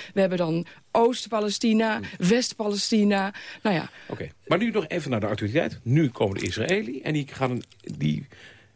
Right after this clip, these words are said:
Speaker 2: die, die, die lopen dat land binnen straks. Die gaan schieten. Die, eh, willen dat er geen raketten worden afgeschoten op Tel Aviv en Jeruzalem. Kan je wat bij voorstellen. Wat kunnen die aan dat conflict doen? Want het is gewoon de kwestie van, eh, weer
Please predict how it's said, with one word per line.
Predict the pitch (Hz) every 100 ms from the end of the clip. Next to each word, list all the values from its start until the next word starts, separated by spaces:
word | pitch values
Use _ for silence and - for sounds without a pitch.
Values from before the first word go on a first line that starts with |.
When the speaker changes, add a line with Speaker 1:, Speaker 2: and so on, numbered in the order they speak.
| - -
Speaker 2:
die, | -
die, | 135 117
die | 95 87 113 101
lopen | 110 98
dat | -
land | 170 180 127
binnen | 110 87
straks. | - - -
Die | -
gaan | 95
schieten. | - 90 - -
Die, | 85 - 82
eh, | 80
willen | 107 87 82
dat | 98 85
er | 85
geen | 101 87
raketten | 95 120 117
worden | 143 151
afgeschoten | - 131 143 139
op |
Tel | 139 147
Aviv | 131 135
en | 131
Jeruzalem. | 135 139 156 175 - - - -
Kan | - -
je |
wat | 90 98
bij | 110
voorstellen. | 139 135 - 151 180 - - - - 123 139 -
Wat | 170 -
kunnen | - 220
die | 196 208
aan |
dat | 185
conflict | - 175 190 -
doen? | 254 - _ -
Want | 165 143
het | 85
is | -
gewoon | - 90
de | 92
kwestie | - 98 - 92
van, | 95 -
eh, | 107 -
weer | 113 98